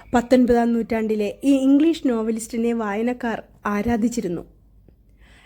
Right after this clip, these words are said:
ഇംഗ്ലണ്ടിലെ സാമൂഹ്യ ജീവിതത്തിൻ്റെ നേർചിത്രമാണ് വലിയ പ്രതീക്ഷകളിലും കാണാനാവുക. നിരവധി കഥാപാത്രങ്ങളിലൂടെ സാമൂഹ്യ വ്യവസ്ഥയുടെ നേരെയുള്ള അദ്ദേഹത്തിൻ്റെ ചോദ്യങ്ങളാണ് നോവലിലൂടെ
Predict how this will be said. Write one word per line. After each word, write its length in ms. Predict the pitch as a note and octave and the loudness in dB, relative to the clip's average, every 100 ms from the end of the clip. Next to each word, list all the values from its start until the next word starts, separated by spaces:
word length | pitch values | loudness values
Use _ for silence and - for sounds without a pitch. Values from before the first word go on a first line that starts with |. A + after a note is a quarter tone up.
| - | 2
ഇംഗ്ലണ്ടിലെ 580 | D4+ C#4+ C#4 C4+ C4 C4 | 4 6 4 4 6 4
സാമൂഹ്യ 520 | B3+ B3+ B3 C4 C4+ C4 | 4 0 2 0 0 -2
ജീവിതത്തിൻ്റെ 640 | A#3+ A3+ A3 A3 A3 G#3 G3+ _ _ - - | -2 -2 -2 -2 -4 -4 -6 _ _ -18 2
നേർചിത്രമാണ് 1000 | C4+ D4+ E4+ F4 C4+ C4+ C#4 B3 G#3 G3 - | 4 4 2 0 -2 2 2 2 -2 -4 -8
വലിയ 280 | A3 A3 A#3+ | -2 0 0
പ്രതീക്ഷകളിലും 800 | A#3+ A3 G#3+ G#3 A3 G#3+ A3 C#4 G4 - | -2 -2 -2 -4 -6 -2 0 -2 -2 -8
കാണാനാവുക. 640 | - G#3+ G#3 G#3 F#3+ F3 F3 - _ _ _ _ _ _ _ _ | -4 -2 0 -2 -4 -6 -8 -10 _ _ _ _ _ _ _ _
നിരവധി 440 | D#4+ F4+ G4 F#4+ G#4 | 4 6 6 4 2
കഥാപാത്രങ്ങളിലൂടെ 1160 | D4+ A#3+ B3+ D4 C#4+ C#4+ C#4 C#4 B3 A3+ G#3 F#3+ - _ _ | 2 2 4 4 2 0 0 0 0 -2 -2 -6 -10 _ _
സാമൂഹ്യ 520 | - B3 A#3+ C4 B3+ C4+ | -4 -2 0 0 2 2
വ്യവസ്ഥയുടെ 640 | A#3+ G#3+ G#3+ A#3 A3+ A3 A3+ - | 2 0 -2 -2 0 -2 -4 -8
നേരെയുള്ള 560 | A#3 A3+ A3+ A#3+ A3+ A3 G#3 A#3 | -2 0 0 0 -2 -2 -4 -4
അദ്ദേഹത്തിൻ്റെ 480 | G3+ G#3+ G#3 A#3 A3+ | -4 -4 -2 -2 -2
ചോദ്യങ്ങളാണ് 720 | B3+ A#3+ A#3 C4+ C#4 G#3+ F#3+ F3+ - _ _ - | 0 0 2 2 2 0 -4 -10 -14 _ _ -4
നോവലിലൂടെ 680 | A#3 A3+ A#3 A#3 G#3+ G3 F#3+ | 0 2 2 0 0 -2 -2